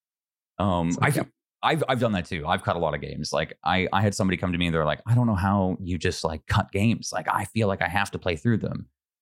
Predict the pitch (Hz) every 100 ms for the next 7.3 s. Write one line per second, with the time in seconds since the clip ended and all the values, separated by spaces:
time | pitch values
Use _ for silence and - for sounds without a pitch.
0 | _ - 87 90 85 - _ _ _ _
1 | 90 95 127 127 127 117 101 98 107 98
2 | 95 151 90 80 104 107 107 104 123 156
3 | 95 - 65 - 101 117 104 101 98 87
4 | 113 131 - - 127 147 131 104 90 117
5 | 127 85 90 123 101 92 85 80 85 -
6 | 113 - 87 107 127 113 113 107 104 85
7 | 92 90